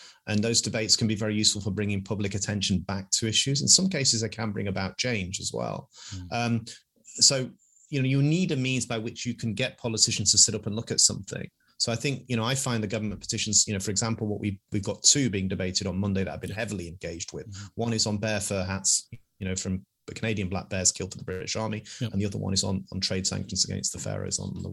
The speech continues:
Speaker 1: whale and dolphin slaughter. Both of those campaigns needed those petitions to get them back to public attention, to build up
Speaker 2: Yeah.
Speaker 1: political public interest. And I think the debates in the House of Commons on Monday won't fundamentally change either of them, but it will help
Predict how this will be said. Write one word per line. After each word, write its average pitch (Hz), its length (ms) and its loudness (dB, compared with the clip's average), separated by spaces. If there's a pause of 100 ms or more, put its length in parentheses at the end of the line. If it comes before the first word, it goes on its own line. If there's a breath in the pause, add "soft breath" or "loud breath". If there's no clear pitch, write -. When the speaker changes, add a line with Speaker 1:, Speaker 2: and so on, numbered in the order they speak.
Speaker 1:
whale 90 180 -6
and 87 100 -12
dolphin 107 300 -6
slaughter. - 380 -2 (680 loud breath)
Both 143 280 0
of 101 80 -4
those 90 280 -2
campaigns 95 840 -2
needed 113 420 2
those 95 220 0
petitions 95 560 0
to - 80 -8
get - 260 -6
them 95 320 -4
back 123 280 -4
to - 120 2
public 95 360 -6
attention, 95 480 -4
to 95 100 -8 (100)
build 110 240 0
up 98 120 -4
Speaker 2:
Yeah. 98 80 -10
Speaker 1:
political 110 720 -2
public 95 420 -6
interest. - 580 -2
And 104 100 -4
I 101 60 -4
think 107 240 -4
the 101 80 -6
debates 104 640 4 (340 loud breath)
in 131 140 4
the 110 100 0
House 104 280 4
of 95 80 0
Commons 104 340 -4
on 98 120 2
Monday 98 200 2
won't 104 260 -2
fundamentally 101 520 0
change 98 320 0
either 107 240 4
of - 80 -8
them, - 160 -8
but 92 100 -4
it 82 100 -4
will 95 120 -2
help 95 400 -4